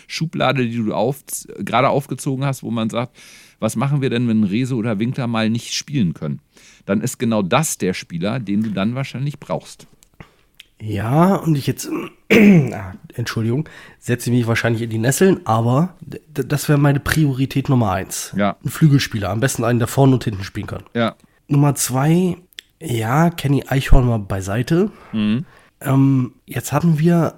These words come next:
Speaker 2: eine Halbzeit, wo Seguin scheiße gespielt hat.
Speaker 1: Ja.
Speaker 2: Und das ist alles zusammengebrochen.
Speaker 1: Ja.
Speaker 2: Das, das konnte kein,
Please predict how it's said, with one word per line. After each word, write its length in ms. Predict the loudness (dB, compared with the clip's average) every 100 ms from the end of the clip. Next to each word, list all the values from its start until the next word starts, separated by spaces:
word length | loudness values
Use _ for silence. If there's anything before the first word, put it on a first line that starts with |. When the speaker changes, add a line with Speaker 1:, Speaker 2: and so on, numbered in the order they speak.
| _ -12 -6
Speaker 2:
eine 260 | 2 4 4
Halbzeit, 520 | 4 2 0 -2 -2
wo 60 | -6
Seguin 520 | 0 0 0 -2 -2
scheiße 420 | -2 0 -2 -2
gespielt 340 | -4 -6 -8 -8
hat. 200 | -12 -10 -2
Speaker 1:
Ja. 200 | 0 -2 _ _ _
Speaker 2:
Und 180 | -6 -4
das 120 | -4
ist 100 | -2
alles 200 | 0 0
zusammengebrochen. 720 | 0 0 0 -2 -6 -10 -12 -14 -4
Speaker 1:
Ja. 200 | -4 -4 _ _ _ -20 -20 -20 -14 -10
Speaker 2:
Das, 120 | -6
das 200 | -4 -2
konnte 300 | 0 2 0
kein, 340 | -2 -2 -2